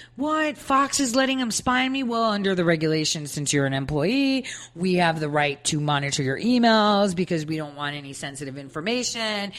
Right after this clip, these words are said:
We're looking for hacks. You can't go on porn sites. You know, a lot of people have those things, right? <laughs> And that's what they're exploiting.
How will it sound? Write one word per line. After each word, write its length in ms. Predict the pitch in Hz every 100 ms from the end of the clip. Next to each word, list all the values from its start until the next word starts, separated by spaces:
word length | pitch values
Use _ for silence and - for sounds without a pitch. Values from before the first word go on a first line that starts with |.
| - -
We're 80 | 180
looking 240 | 185 170
for 140 | 147 165
hacks. 480 | 208 208 202 196
You 60 | 170
can't 200 | - 165
go 80 | 160
on 160 | 151
porn 300 | 147 247 247
sites. 320 | 233 247 233 -
You 40 |
know, 120 | 277 - - -
a 40 |
lot 180 | 285 294
of 120 | 247
people 240 | 247 190
have 220 | 170 175 143
those 180 | 131
things, 260 | - 127 113
right? 220 | 175 214 - - - - - - - _ _ -
<laughs> 80 | 233 226 220 240 - - -
And 180 | 269 262
that's 320 | 277 277 285
what 280 | 247 269 262
they're 260 | 247 254
exploiting. 1000 | 254 254 - - 262 320 330 294 254 208